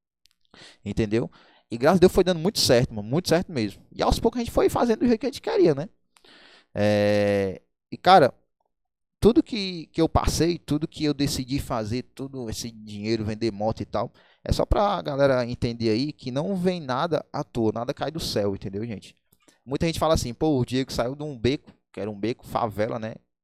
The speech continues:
Literalmente, e tal. Na época tinha essa sessão de, de, de, de facção lá onde eu morava, né? A galera tava muito presa nisso lá e tal, entendeu? Ah, o Diego saiu da, da região e tal, da,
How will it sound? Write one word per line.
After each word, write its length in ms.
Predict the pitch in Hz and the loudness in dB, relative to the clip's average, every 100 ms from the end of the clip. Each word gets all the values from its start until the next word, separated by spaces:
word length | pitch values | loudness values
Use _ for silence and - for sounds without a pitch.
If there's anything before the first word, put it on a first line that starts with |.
| _ _ _ _ - | _ _ _ _ -12
Literalmente, 600 | 101 104 101 95 107 - _ - - _ | -8 -4 -4 -4 -8 -12 _ -20 -20 _
e 80 | 98 | -12
tal. 260 | - 104 117 | -4 -2 -2
Na 160 | 117 | 0
época 440 | 113 - - 117 113 | 2 2 2 0 0
tinha 200 | - 117 | -4 -4
essa 200 | 113 120 | -2 -2
sessão 420 | 113 117 - 110 | -2 -2 -2 -4
de, 260 | 107 110 107 | -6 -8 -8
de, 300 | 101 104 98 | -10 -10 -10
de, 380 | 104 104 101 104 | -8 -6 -6 -8
de 140 | 92 | -12
facção 520 | - 107 - - 107 117 | -8 -8 -8 -10 -8 -6
lá 100 | 107 | -6
onde 120 | 101 | -4
eu 80 | 104 | -2
morava, 400 | 95 95 113 107 | -2 0 -2 -4
né? 140 | 95 | -12
A 40 | 95 | -10
galera 280 | 95 87 92 | -8 -8 -8
tava 280 | 95 92 | -10 -10
muito 460 | 90 101 - 110 - - _ _ _ _ _ | -8 -10 -8 -10 -10 -16 _ _ _ _ _
presa 280 | 92 104 104 | -6 -4 -6
nisso 280 | 92 95 - | -6 -8 -6
lá 180 | 95 95 | -6 -6
e 60 | 95 | -4
tal, 240 | 92 101 - _ _ - - - - | -4 -4 -6 _ _ -20 -20 -20 -12
entendeu? 420 | - 101 104 104 - _ - | -8 -4 -4 -6 -10 _ -8
Ah, 120 | 113 | -4
o 60 | 139 | 0
Diego 240 | 123 127 | 2 2
saiu 260 | - 117 117 | 0 0 0
da, 320 | 113 110 107 | -4 -4 -6
da 120 | 107 | -4
região 520 | 107 104 104 95 117 | -2 -4 -4 -6 -6
e 40 | 113 | -6
tal, 320 | - 107 107 | -2 -2 -4
da, 340 | 104 98 92 | -8 -14 -12